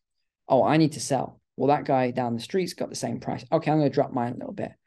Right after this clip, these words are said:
Oh, he's dropped his a little bit. I'm gonna drop mine." So this takes a long, that's why housing doesn't crash. It comes down slowly.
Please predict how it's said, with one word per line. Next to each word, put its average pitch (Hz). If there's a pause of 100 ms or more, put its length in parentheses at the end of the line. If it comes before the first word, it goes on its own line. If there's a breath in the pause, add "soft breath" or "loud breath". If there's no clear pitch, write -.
(160)
Oh, -
he's 233
dropped -
his 233
a 208
little 147
bit. 135
I'm -
gonna 143
drop 135
mine." 120 (200 loud breath)
So -
this 175
takes 160
a 131
long, 123
that's 160
why 160
housing 160
doesn't 127
crash. 120
It -
comes 135
down 127
slowly. 151